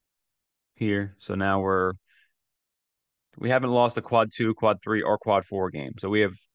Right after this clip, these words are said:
basically no bad losses right now. Let's keep it that way. Only losses for Virginia have been in quad one. Those are home against Houston, at Miami,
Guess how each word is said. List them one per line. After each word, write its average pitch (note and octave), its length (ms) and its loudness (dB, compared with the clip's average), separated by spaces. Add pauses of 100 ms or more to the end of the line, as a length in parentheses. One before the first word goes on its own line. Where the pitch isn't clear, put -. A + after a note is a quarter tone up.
basically A2+ 320 0
no G2 120 0
bad F#2 240 0
losses F#2 380 -2
right F#2+ 160 -2
now. F2+ 300 -2 (240)
Let's - 100 -20
keep A2 200 -8
it F#2+ 60 -6
that F#2+ 200 2
way. F2+ 280 0 (580)
Only G#2+ 220 0
losses G2 440 0
for G2 200 -4
Virginia F#2+ 480 -2
have F2+ 160 -8
been F#2+ 300 -2
in G2 160 -10
quad F#2 340 0
one. F2 300 -4 (520)
Those F2+ 220 -2
are F2 400 2
home A2 200 0
against G2+ 260 0
Houston, F#2+ 560 -4 (380)
at E2+ 200 -2
Miami, F#2 640 -6